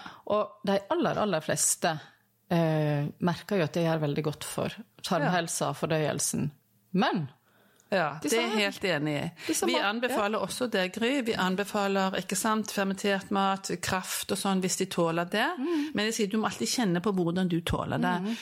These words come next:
Speaker 2: Så har vi noen som er veldig ivrige på det, for at de skal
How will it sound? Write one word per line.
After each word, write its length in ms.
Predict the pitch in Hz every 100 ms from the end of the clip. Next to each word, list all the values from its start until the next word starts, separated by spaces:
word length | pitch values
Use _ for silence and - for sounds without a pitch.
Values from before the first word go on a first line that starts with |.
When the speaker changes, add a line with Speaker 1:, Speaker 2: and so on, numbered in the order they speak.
| - -
Speaker 2:
Så 140 | 269
har 120 | 233
vi 100 | 233
noen 320 | 269 240 165 190
som 160 | 220
er 60 | 208
veldig 440 | 208 202 143 190 180
ivrige 160 | 147 143
på 160 | 185
det, 140 | 208 254
for 80 | 233
at 120 | 214
de 80 | 202
skal 200 | -